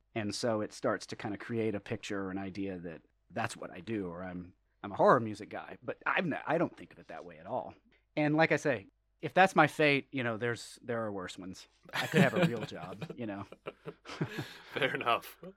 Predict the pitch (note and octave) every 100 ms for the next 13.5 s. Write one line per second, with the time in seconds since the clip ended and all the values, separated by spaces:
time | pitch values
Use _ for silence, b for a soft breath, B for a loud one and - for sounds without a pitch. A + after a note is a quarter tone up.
0 | _ _ _ D#3+ D3+ D#3+ D#3+ F3 D#3+ D#3+
1 | E3+ C#3 A#2+ C3+ B2+ - B2 A2+ A#2 A2
2 | D#2+ G#2+ G#2+ G2+ - - _ _ - -
3 | A#2 - A#2 G#2+ G#2+ G#2 F#2+ _ _ _
4 | D#3+ D3 C3+ D3 C3+ B2+ B2+ C3 B2+ A#2+
5 | - _ _ C3+ B2+ A#2 B2 A2+ G#2+ G#2
6 | G2+ A2 G#2+ G#2+ B B B C3 C3+ -
7 | D#3+ D3+ C#3+ A#2 A#2 B2 A#2+ A#2+ A#2+ A#2+
8 | B2 B2 - D#3 - C3 A#2 A2 - G2+
9 | - - B2 A2+ C3+ - F2+ F2 E2 -
10 | B B - C3+ A#2+ - B2+ A#2 G#2+ -
11 | A#2+ A#2+ A#2 A2+ G#2+ - D3+ C3 G2 G2
12 | E2+ - E2+ A#1 D2 - A#2 A#2 A#2+ A#2
13 | A2+ G#2+ A#2 G#2 G#2+